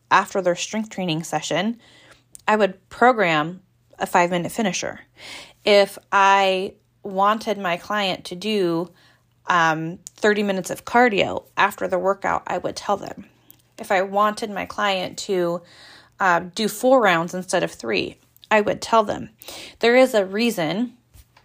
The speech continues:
that as professionals, we're giving you this dosage of exercise. It's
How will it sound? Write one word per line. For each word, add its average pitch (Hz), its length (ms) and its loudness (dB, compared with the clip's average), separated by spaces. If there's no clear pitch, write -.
that 208 160 6
as 196 100 2
professionals, 175 680 -2
we're 202 180 0
giving 196 480 0
you 160 380 -2
this 180 240 2
dosage 175 960 2
of 196 180 0
exercise. - 800 -4
It's - 320 -2